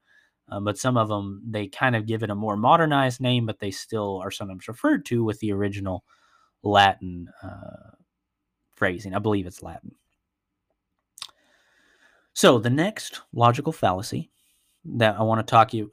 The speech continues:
talk about is called argumentum ad populum. If you notice the populum part, you might start to pick up on what this is. This is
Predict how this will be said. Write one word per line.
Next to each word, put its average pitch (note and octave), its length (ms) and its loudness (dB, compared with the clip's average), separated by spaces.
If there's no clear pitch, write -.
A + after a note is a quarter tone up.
talk A2 260 2
about G#2 280 0
is A#2 100 -4
called A#2+ 340 0
argumentum C#3 840 4
ad A2 300 4
populum. F2+ 560 2
If A2 100 -14
you G#2 80 0
notice A2+ 300 4
the - 80 -4
populum A#2+ 580 4
part, A2+ 340 0
you A#2+ 120 -2
might A#2 260 -2
start A#2 200 -8
to A2 60 -14
pick A2+ 200 -6
up G#2 100 -6
on G2+ 100 -8
what G2+ 180 -8
this - 200 -14
is. F#2 260 -10
This C3+ 500 0
is C3+ 480 2